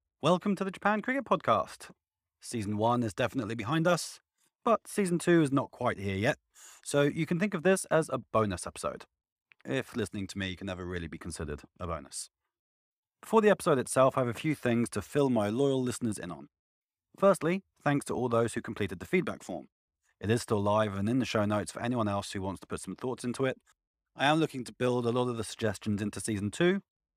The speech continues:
although they won't all be seen right away, as I have been busy recording interviews over the winter, which will bear a distinct resemblance to the format of the season one chats, but with different guests who are all equally wonderful. On that note, at this stage, I'm planning on posting episodes every two weeks rather than every week,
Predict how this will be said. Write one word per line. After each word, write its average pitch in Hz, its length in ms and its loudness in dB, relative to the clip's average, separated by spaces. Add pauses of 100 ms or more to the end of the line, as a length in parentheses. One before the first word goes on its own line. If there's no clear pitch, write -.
(140)
although 107 300 0
they 107 80 0
won't 104 240 0
all 101 100 -6
be 92 80 -8
seen 98 300 -2
right 95 160 0
away, 113 340 0
as 95 220 -2
I 95 80 -8
have 101 160 -8
been 101 140 -4
busy 92 200 -6
recording 104 380 -4
interviews 95 440 -4
over 92 160 -4
the 92 80 -10
winter, 151 420 2 (360)
which 87 180 -6
will 110 240 -2
bear 98 280 -2
a 92 100 -6
distinct 98 460 -8
resemblance 90 480 -4
to - 120 -12
the 87 80 -8
format 87 460 -10
of 90 160 -10
the 92 80 -10
season 87 400 -12
one 101 180 -6
chats, - 440 -14 (480)
but 196 200 6
with 151 120 -4
different 98 260 0
guests 101 380 -2
who 98 140 -4
are 95 40 0
all 92 320 -6
equally 82 340 -10
wonderful. 78 440 -14 (1000)
On 170 140 4
that 160 140 4
note, 170 260 4
at 185 100 -2
this 139 120 -2
stage, 135 280 0
I'm 131 160 2
planning 139 280 0
on 123 100 2
posting 123 380 -4
episodes 110 340 0
every 117 220 -2
two 151 260 0
weeks - 400 -6
rather 92 300 -2
than 90 180 -6
every 90 240 -4
week, 143 300 0